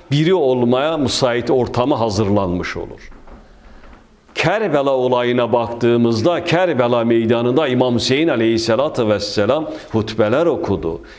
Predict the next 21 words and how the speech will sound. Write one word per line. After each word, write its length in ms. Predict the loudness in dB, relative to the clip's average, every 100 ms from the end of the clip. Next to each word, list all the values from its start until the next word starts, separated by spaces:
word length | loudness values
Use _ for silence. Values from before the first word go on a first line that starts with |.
| -2
İnsanları 640 | -2 0 0 2 0 0
irşat 440 | 0 0 0 0 0
etmek 400 | -2 0 0 -2
için 460 | -2 0 -2 -4 -14 -6
kendisini 720 | -4 -2 0 0 0 0 0
tanıttı, 680 | 0 0 -2 -4 -6 -6 -8 -16 -12
Kur'an'ı 520 | -4 0 0 2 0
tanıttı, 720 | 0 0 -2 -4 -2 0 0 -4 -16 -2
dedesi 480 | 0 2 0 2 2
Resulullah 640 | 2 2 2 2 2 2
olduğunu, 680 | 2 0 0 0 2 0 0
babasının 540 | 0 0 0 0 2
Emirül 440 | 2 2 2 2 2
Müminin 800 | 0 2 2 2 2 0 -2 -8 -6
Hazreti 400 | -2 0 0 2
Zehra 420 | 2 2 2 2
olduğunu 800 | 2 0 0 0 2 2 2 -2 -6 -10 -2
çeşitli 400 | 0 0 0 2
hutbelerde 760 | 2 2 0 0 0 0 0
beyan 420 | 2 0 0 -2 -4
buyurdu. 440 | -4 -6 -8